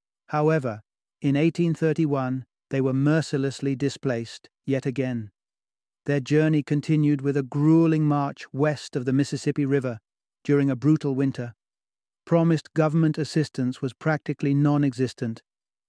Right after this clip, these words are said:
leaving the Cherokee wayfarers to suffer from pneumonia and starvation. Tragically, about four thousand of the seventeen thousand Cherokees succumbed to these hardships. In eighteen forty-five,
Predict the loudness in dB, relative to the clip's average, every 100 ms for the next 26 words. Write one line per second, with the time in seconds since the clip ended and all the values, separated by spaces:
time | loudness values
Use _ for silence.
0 | _ 4 4 6 2 2 2 2 2 2
1 | 2 0 0 0 0 -2 -6 -8 -2 -2
2 | -2 -8 -4 0 2 2 2 2 0 -4
3 | -8 -6 -2 -2 -2 -4 -4 -10 -10 _
4 | _ _ _ _ _ _ _ _ _ 0
5 | 0 2 -2 -4 -8 -8 _ _ _ -10
6 | -2 -2 -2 -2 2 2 2 0 0 0
7 | -2 -2 -4 -6 -6 -4 -2 0 0 0
8 | -2 0 -2 -2 -2 -2 -2 -2 -2 -2
9 | -4 -4 -8 _ _ -6 -4 0 0 0
10 | 0 -4 _ -4 0 0 -2 -6 -6 -6
11 | -6 -10 -10 -20 _ _ _ _ _ _
12 | _ _ _ _ _ 0 4 4 2 2
13 | 2 2 0 0 -2 -2 -4 -8